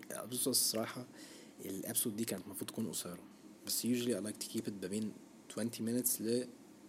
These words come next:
thirty minutes لحتى hour. <clears throat> بس ك-، هسمرايز ال-، الابسود دي في حاجه واحده على طول،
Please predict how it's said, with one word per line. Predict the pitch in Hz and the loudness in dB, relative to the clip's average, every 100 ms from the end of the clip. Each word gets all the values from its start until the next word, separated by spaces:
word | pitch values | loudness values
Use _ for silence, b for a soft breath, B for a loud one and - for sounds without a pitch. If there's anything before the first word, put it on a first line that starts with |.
| - | -4
thirty | 117 117 | -4 -2
minutes | 117 120 120 - | 0 0 -2 -4
لحتى | - - - | -4 -2 0
hour. | - 110 101 - - - - - - B B B B B B - - - | 0 0 -2 -4 -14 -18 -16 -16 -16 B B B B B B -14 0 6
<clears throat> | 139 - - - - B B - 110 | 6 4 -6 -16 -16 B B -4 2
بس | 104 - 95 - - - - - | 2 2 0 -2 -8 -16 -18 -4
ك-، | 110 104 | 0 0
هسمرايز | - 95 - 120 117 117 107 | 0 0 2 4 4 4 2
ال-، | 95 92 87 - - - | -2 -6 -8 -12 -16 -10
الابسود | - 92 92 - 104 - 101 | -6 -4 -4 -4 0 0 0
دي | 107 110 - - - - - | 0 0 0 -2 -6 -8 -4
في | 95 101 - - - - | -2 0 2 2 -2 -4
حاجه | - 110 | 2 4
واحده | 107 107 107 | 4 4 -2
على | 92 | -2
طول، | - 131 | 2 2